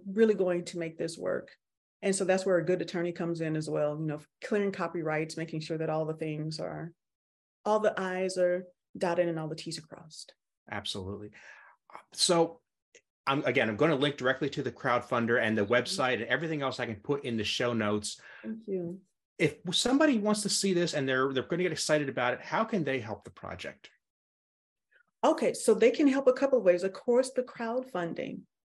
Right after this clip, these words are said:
Speaker 1: Thank you. Thank you. And then I'm look-, asking people to check their networks. Who do you know? Who's close to you? Um, either somebody, a funder, an investor. Do you know journalists? Do you know other podcasters? <laughs> Any way we can keep spreading the word,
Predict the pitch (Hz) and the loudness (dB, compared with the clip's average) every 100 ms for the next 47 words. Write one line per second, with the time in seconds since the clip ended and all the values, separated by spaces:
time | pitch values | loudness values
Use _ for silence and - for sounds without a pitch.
0 | _ _ - _ 214 320 339 180 156 - | _ _ -20 _ 4 4 4 0 0 -8
1 | _ _ _ _ 214 294 180 160 - - | _ _ _ _ 2 2 2 -6 -10 -20
2 | _ _ _ 247 233 247 247 240 220 220 | _ _ _ 2 4 4 2 -2 0 2
3 | 233 240 214 233 233 233 226 254 254 196 | 2 2 -2 -4 -2 -4 -2 0 2 2
4 | - 240 - 240 233 240 269 208 196 - | -2 -6 -4 -2 0 0 -2 -4 -6 -6
5 | - 302 302 285 277 269 277 185 185 262 | -4 -2 -2 -2 -2 -4 -2 -4 -2 -2
6 | 269 - 247 240 240 - - 240 262 202 | -2 -4 -2 -2 -4 -10 -10 -6 -6 -6
7 | - 180 - - _ _ 202 196 196 208 | -8 -10 -16 -20 _ _ -2 0 0 -2
8 | 220 208 190 185 - 196 185 175 170 196 | 2 2 2 0 -2 -4 0 0 0 0
9 | 220 254 262 233 175 165 160 151 165 220 | 2 4 6 6 4 0 -4 -4 -4 -4
10 | - 254 254 254 262 - _ _ 165 190 | -2 2 6 4 2 -8 _ _ -4 -2
11 | 185 214 220 233 247 294 359 202 170 165 | 0 0 0 -2 0 0 0 0 -2 -4
12 | 156 370 415 359 - 330 359 - 370 381 | -6 0 2 2 0 -2 -2 -2 0 0
13 | 381 - - - 175 214 220 285 311 277 | -2 -6 -6 -2 2 2 4 4 6 6
14 | 269 269 262 240 269 254 - - 214 208 | 6 2 -2 -2 -4 -6 -8 -4 -4 -4
15 | 202 202 196 196 190 190 | -4 0 2 2 0 -2